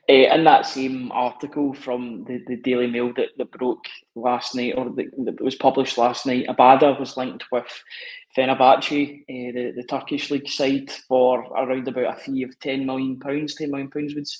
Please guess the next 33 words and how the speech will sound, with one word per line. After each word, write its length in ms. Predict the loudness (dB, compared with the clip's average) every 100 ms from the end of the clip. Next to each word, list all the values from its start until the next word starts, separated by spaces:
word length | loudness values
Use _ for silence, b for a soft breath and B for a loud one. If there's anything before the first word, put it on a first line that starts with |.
| B B B B
would 160 | -4
sway 340 | -4 -2 0 2
Celtic. 520 | 0 -2 -4 -4 2
I 80 | 4
don't 160 | 4
know 60 | 4
about 140 | 2
you, 360 | 0 0 0 0 -2
but 280 | -2 -2 -8 B B _
I, 100 | -4 -2
I 140 | -2
feel 120 | -4
like 140 | -10 -8
ten 180 | -8
million's 300 | -6 -6 -6
a 60 | -4
bit 160 | -4 -4
low 180 | -4
for 140 | -6 -8
a 60 | -10
player 260 | -6 -6
that 160 | -4 -4
has, 260 | -4 -4 -6
what, 160 | -8 -6
four 180 | -6 -2
years, 380 | 0 0 0 -6
three, 300 | -4 -2 -2
four 260 | -4 -4 -2
years 220 | -2 0
left 280 | 0 -2 -4
in 60 |
his 160 | -4 -2
deal, 260 | 2 2